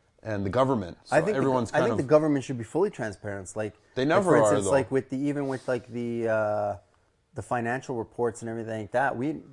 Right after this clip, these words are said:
Speaker 2: like, they give us these, like, top sheet budgets, but they don't really
Speaker 1: Tell us what's going
Speaker 2: they
Speaker 1: on.
Speaker 2: don't really tell you exactly what's going on at all. Like, none of that stuff is re-,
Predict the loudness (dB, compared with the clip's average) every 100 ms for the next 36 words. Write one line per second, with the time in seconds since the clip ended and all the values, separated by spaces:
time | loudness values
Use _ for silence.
0 | -10 -8 -8 -10 _ _ -2 0 -2 -4
1 | -6 -8 -8 -6 -4 -6 -8 -4 -4 -4
2 | -12 -12 -6 -6 -6 -12 -12 -12 -10 -10
3 | -8 -6 -4 -4 -8 2 4 4 2 0
4 | 0 0 2 2 2 2 0 0 -2 0
5 | 0 2 0 0 0 0 -2 -6 -6 -8
6 | -8 -6 -6 -4 -2 0 0 -2 -6 -6
7 | -4 -2 -2 -4 -4 -6 -6 -10 -12